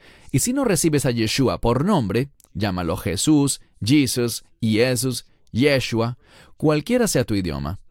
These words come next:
Realmente no importa cómo pronuncies ese nombre, estamos hablando de Jesús de Nazaret, Yeshua HaMashiach. Si tú no le recibes a él, no tienes esperanza,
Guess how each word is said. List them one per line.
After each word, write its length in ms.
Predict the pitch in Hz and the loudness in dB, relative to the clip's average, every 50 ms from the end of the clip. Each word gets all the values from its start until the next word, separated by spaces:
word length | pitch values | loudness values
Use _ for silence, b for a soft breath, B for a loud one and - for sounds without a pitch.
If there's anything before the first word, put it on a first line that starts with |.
| _ _ _ _ _ - | _ _ _ _ _ -8
Realmente 600 | - 120 156 175 180 180 170 170 170 160 170 165 | -4 -2 0 0 0 0 0 -2 -2 -2 -2 -2
no 100 | 170 170 | 0 0
importa 480 | 170 165 147 - 147 143 - - 160 147 | 0 0 0 0 -2 -2 -2 -4 -6 -6
cómo 300 | - - 147 151 156 143 | -2 -2 -2 -2 -2 0
pronuncies 680 | - 147 139 127 117 113 113 113 117 - 156 143 - | 0 0 0 0 -2 -2 -2 -2 0 0 -2 -2 -2
ese 240 | 113 104 - 139 175 | -2 -2 -2 -2 -2
nombre, 540 | 196 233 220 185 131 107 98 104 101 98 B B B B | 0 0 0 0 0 0 0 0 -2 -2 B B B B
estamos 540 | - 131 - - 202 208 208 202 196 - - | -2 0 0 0 -2 -2 0 0 -2 -2 -2
hablando 340 | 110 117 143 165 175 180 175 | -2 0 0 0 0 -2 0
de 140 | 156 143 | -2 -2
Jesús 460 | - - 131 120 - - 254 285 240 170 | 0 0 -2 0 0 2 2 2 2 2
de 100 | 147 127 | 0 0
Nazaret, 520 | 117 113 - 117 98 92 90 87 87 - B B B B | 0 -2 0 -2 -2 0 -2 -4 -4 -6 B B B B
Yeshua 500 | B 127 131 113 - - 160 156 156 147 | B 2 2 2 4 4 4 4 4 4
HaMashiach. 720 | 143 - 165 180 190 180 - - 247 196 120 98 101 - - - _ _ _ _ b b b b b b b | 0 -2 -2 -2 -2 -2 0 0 0 0 0 -2 -6 -12 -18 -20 _ _ _ _ b b b b b b b
Si 260 | - - - 139 135 | -6 0 2 2 2
tú 320 | - _ - 240 262 269 | 0 _ 0 2 2 2
no 140 | 254 220 175 | 2 2 2
le 120 | 143 120 110 | 2 0 0
recibes 460 | 107 117 110 - 123 113 107 - - | 0 -2 0 2 2 2 0 0 -2
a 120 | 98 87 | -2 -2
él, 260 | 76 71 69 73 - - _ _ _ _ - | -2 -4 -6 -6 -8 -12 _ _ _ _ -2
no 140 | 110 110 | -2 0
tienes 260 | - - 104 101 101 107 | 0 -2 -4 -2 -2 -4
esperanza, 680 | 110 - - - - - - 151 110 - 101 73 | -4 -4 -2 -2 -2 0 0 -2 -2 -2 -4 -6